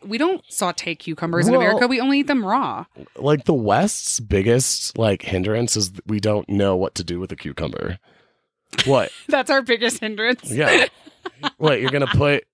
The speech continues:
Speaker 2: you're gonna put one slice of cucumber on the side of, like, a vodka spritz and call
Speaker 1: Yeah,
Speaker 2: it
Speaker 1: that's basically
Speaker 2: fresh?
Speaker 1: what we
Speaker 2: I
Speaker 1: do.
Speaker 2: know, yeah. What, are you gonna dip it in some yogurt? No. You should see what Asia's doing with cucumbers.
Speaker 1: Yeah.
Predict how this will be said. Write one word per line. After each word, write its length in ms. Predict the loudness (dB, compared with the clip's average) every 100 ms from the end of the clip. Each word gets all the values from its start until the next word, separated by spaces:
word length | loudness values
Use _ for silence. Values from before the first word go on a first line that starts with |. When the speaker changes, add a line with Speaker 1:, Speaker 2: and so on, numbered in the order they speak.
| _ _ _ _ _ _ _ -6
Speaker 2:
you're 160 | -2
gonna 160 | 2 2
put 260 | 2 0 0
one 340 | 2 4 4
slice 360 | 2 2 2 0
of 100 | -2
cucumber 480 | -4 -2 0 0 0
on 120 | 0
the 80 | 0
side 260 | 0 -2
of, 80 | -2
like, 200 | -2 0
a 180 | -2 -4 -8 _ _ _ _ _ _ _ -6
vodka 400 | 0 0 0 -2
spritz 680 | -2 -2 -2 -2 -4 -8 -8 -8
and 160 | -10 _ _ _ _
call 140 | -2 2
Speaker 1:
Yeah, 80 | 2
Speaker 2:
it 20 |
Speaker 1:
that's 160 | 2
basically 280 | 4 4 6 4
Speaker 2:
fresh? 60 | 4
Speaker 1:
what 140 | 4
we 80 | 4
Speaker 2:
I 20 |
Speaker 1:
do. 140 | 6 4
Speaker 2:
know, 260 | 4 2
yeah. 220 | -2 -2 -4
What, 80 | -10 -20 -12 -4
are 40 |
you 60 | 0
gonna 180 | 0
dip 240 | 0 -2 -2
it 60 |
in 100 | -2 0
some 400 | 0 0 -2 -8 _ _ _
yogurt? 600 | 0 2 2 0 -2 -6 _ _ _
No. 260 | 0 0 -2 _ _ _ _ _ _ _ _ -10
You 40 | -6
should 180 | -2
see 340 | -2 0 2 4
what 220 | 2 0
Asia's 340 | -4 -4 -4
doing 240 | 0 0 0
with 140 | -2
cucumbers. 680 | -4 -4 -4 -6 -8 -8 -8
Speaker 1:
Yeah. 280 | -6 -6